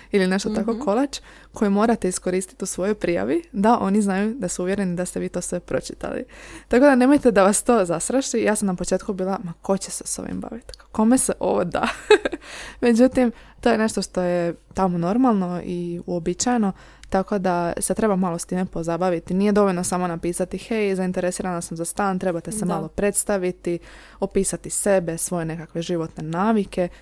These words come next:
Speaker 1: i onda se držati fige, nadati se da vam odgovore zapravo.
Speaker 2: Da. I htjela bih tu spomenuti da za većinu zemalja zapravo kada se ide odrađivati,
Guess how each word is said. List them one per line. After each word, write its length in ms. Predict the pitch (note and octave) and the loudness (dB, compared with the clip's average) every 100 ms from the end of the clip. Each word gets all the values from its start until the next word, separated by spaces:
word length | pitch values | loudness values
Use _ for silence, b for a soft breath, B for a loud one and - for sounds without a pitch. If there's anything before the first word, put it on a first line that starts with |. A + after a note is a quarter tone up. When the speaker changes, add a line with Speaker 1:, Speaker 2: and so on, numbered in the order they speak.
| b | b
Speaker 1:
i 140 | F#3 F3+ | -4 -2
onda 180 | F3 E3+ | -2 -4
se 260 | - E3+ | -4 -6
držati 360 | E3+ F3 F3+ - | -6 -6 -6 -8
fige, 340 | - F#3+ F3+ | -6 -6 -4
nadati 320 | E3+ E3 E3+ | -6 -8 -10
se 140 | - D#3+ | -10 -10
da 100 | E3 | -8
vam 180 | E3 E3+ | -8 -6
odgovore 540 | F3+ - E3 D#3 - | -8 -6 -8 -8 -12
zapravo. 480 | - - - G1+ G1+ | -12 -12 -12 -12 -12
Speaker 2:
Da. 140 | A3+ A3 G#3+ B B B B - | -12 -16 -20 B B B B -10
I 120 | G#3 | -6
htjela 220 | A3 A3 | -4 -4
bih 120 | A3 | -4
tu 120 | A#3+ | -4
spomenuti 400 | A#3 G#3 G#3 A3 | -2 -2 -4 -8
da 360 | F#3 F3 F3 F3 | -10 -10 -10 -8
za 160 | F3 F3+ | -8 -8
većinu 380 | F3+ - G#3 G#3+ | -10 -10 -10 -10
zemalja 540 | F#3+ E3+ F3 F#3 F3+ | -10 -10 -12 -12 -12
zapravo 540 | F3+ F3 - E3+ E3 | -12 -12 -12 -14 -14
kada 300 | E3 F3 E3+ | -16 -14 -12
se 160 | F3 F3 | -10 -10
ide 120 | E3+ | -10
odrađivati, 680 | E3 E3+ E3+ E3 E3 E3+ E3+ | -12 -12 -12 -12 -12 -14 -18